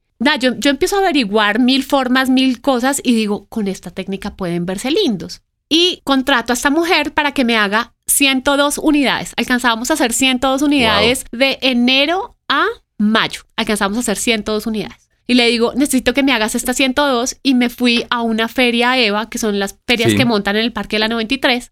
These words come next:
Speaker 1: con ciento dos unidades.
Speaker 2: ¿Y alquilaste el, el stand
Speaker 1: No,
Speaker 2: y
Speaker 1: yo ya tenía, pe-, igual, ¿te acuerdas que yo te conté que
Speaker 2: Ah, las
Speaker 1: tenía
Speaker 2: aretes. Sí, sí, sí, sí,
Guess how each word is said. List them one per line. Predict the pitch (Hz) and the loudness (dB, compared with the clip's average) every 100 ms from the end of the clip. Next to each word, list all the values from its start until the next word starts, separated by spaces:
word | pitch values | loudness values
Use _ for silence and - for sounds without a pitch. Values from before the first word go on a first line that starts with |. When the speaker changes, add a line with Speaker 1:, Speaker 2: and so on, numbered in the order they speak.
| - | -4
Speaker 1:
con | 254 233 | -2 0
ciento | - 247 226 220 233 | 0 0 0 -2 -2
dos | 196 - | -2 -4
unidades. | 226 226 - - - - _ | -4 -4 -6 -8 -12 -12 _
Speaker 2:
¿Y | 90 | -2
alquilaste | 87 80 82 80 90 | -2 0 -4 -2 -4
el, | 95 101 | -2 -2
el | 101 95 92 | 0 -2 -4
stand | 90 - 98 104 | -4 -2 0 2
Speaker 1:
No, | 330 | 2
Speaker 2:
y | 370 | 2
Speaker 1:
yo | 330 | 2
ya | 294 | 0
tenía, | 302 285 | -2 -2
pe-, | - | -4
igual, | 262 247 233 226 | -2 0 0 -2
¿te | 294 | -2
acuerdas | 277 269 | -2 0
que | 330 | -2
yo | 262 | -2
te | 247 | -4
conté | 247 247 | -8 -6
que | 214 190 | -8 -4
Speaker 2:
Ah, | - 247 262 | 0 2 4
las | 226 - | 2 2
Speaker 1:
tenía | 247 226 202 214 | 0 2 2 2
Speaker 2:
aretes. | 226 | 2
Sí, | 220 | 2
sí, | |
sí, | |
sí, | 247 | 2